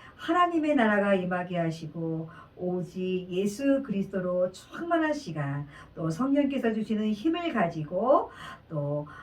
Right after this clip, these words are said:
어, 전도의 눈으로, 선교의 눈으로 세상을 볼 수 있는 영안이 열려지는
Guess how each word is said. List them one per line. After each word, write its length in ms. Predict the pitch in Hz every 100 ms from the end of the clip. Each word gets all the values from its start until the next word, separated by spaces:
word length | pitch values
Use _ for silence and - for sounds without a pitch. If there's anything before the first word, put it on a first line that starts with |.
| -
어, 480 | - 143 135 135 139 143
전도의 500 | 196 220 254 269 247
눈으로, 560 | 226 220 214 208 208
선교의 520 | 208 311 294 294 285 226
눈으로 580 | 180 170 202 269 - - -
세상을 500 | 311 302 330 294 285
볼 160 | 196
수 140 | 180 170
있는 360 | 170 269 262 - - 165
영안이 500 | 175 180 175 170 156
열려지는 640 | 165 196 196 185 285